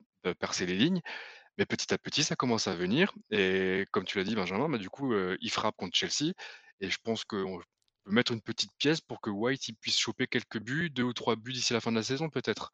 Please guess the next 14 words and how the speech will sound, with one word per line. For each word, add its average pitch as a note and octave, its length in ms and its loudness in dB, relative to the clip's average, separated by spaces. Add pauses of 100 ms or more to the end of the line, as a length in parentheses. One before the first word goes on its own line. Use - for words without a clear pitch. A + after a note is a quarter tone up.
(180)
s'il - 180 0
continue A#2+ 300 0
à - 40 -4
prendre G#2+ 180 -2
confiance. - 400 -14
Mais F#3 200 -2 (540)
c'est - 100 -2
vraiment C3 260 2
impressionnant, C3+ 640 2
de A2+ 160 -8
plus - 240 -4
par - 160 -2
sa - 100 -4
mentalité. F#2+ 520 -2